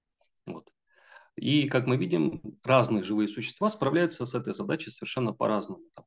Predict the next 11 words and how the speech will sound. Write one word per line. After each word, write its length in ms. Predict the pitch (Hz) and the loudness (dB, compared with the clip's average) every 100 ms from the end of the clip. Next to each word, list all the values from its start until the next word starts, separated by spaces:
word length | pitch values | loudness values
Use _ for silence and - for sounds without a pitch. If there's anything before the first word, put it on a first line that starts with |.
| - | -10
и 100 | 113 | -4
рыбки 340 | 110 196 - | -2 -2 -4
какие-то 400 | 131 127 131 127 | -6 -4 -4 -2
условно 380 | 110 - 107 101 | -4 -2 -2 -2
безмозглые 600 | 98 101 113 104 101 90 | -2 0 0 0 -4 -6
или 140 | 92 | -6
почти 360 | 101 98 - - | -8 -10 -6 -6
безмозглые, 640 | 101 104 104 98 - 87 - - - | -2 0 -2 -2 -10 -14 -16 -20 -14
насекомые, 800 | - 131 131 127 - 156 151 117 | -6 -2 0 -2 0 2 4 4
даже 280 | 110 104 98 | 2 0 -2
бактерии. 640 | 90 - - 147 131 120 | -6 -4 -2 0 0 -4